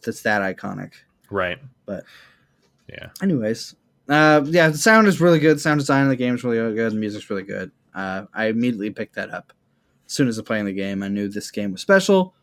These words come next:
Speaker 1: It wasn't, I know Final Fantasy six, I think, was, also had really good music, but nothing caught me. I think the only other game that caught me that quick was Earthbound. Earthbound music really snatched onto me. I don't know why.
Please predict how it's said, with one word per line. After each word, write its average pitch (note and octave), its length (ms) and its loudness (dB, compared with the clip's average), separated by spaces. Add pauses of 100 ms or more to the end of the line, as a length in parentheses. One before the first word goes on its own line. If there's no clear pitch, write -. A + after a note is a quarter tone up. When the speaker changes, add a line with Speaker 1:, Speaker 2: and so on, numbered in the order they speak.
(400)
Speaker 1:
It B2 140 -2
wasn't, C#3 400 0 (100)
I C3+ 120 0
know D#3 200 4
Final G3+ 280 2
Fantasy F3 400 0
six, D#3 340 -2
I C#3 60 0
think, C#3 260 -2
was, - 460 -4 (220)
also C3 300 -4
had B2 100 0
really C3+ 160 2
good C3+ 160 0
music, B2+ 400 0
but - 160 -2
nothing B2 640 -2 (160)
caught - 300 -4
me. A2+ 340 -4 (300)
I C3+ 80 -2
think E3+ 100 2
the F3+ 80 2
only E3+ 160 6
other C#3+ 100 4
game C3+ 180 2
that B2 120 -2
caught B2+ 260 -2
me A#2+ 100 -2
that A2+ 200 -4
quick - 240 -6
was G#2+ 160 -6
Earthbound. G2+ 580 -8
Earthbound A2+ 280 -4
music G2+ 280 -8
really G2+ 220 -6
snatched G2 520 -10
onto G2+ 220 -8
me. - 200 -18 (440)
I - 40 -12
don't G2 100 -6
know G2+ 100 -4
why. G2 260 -6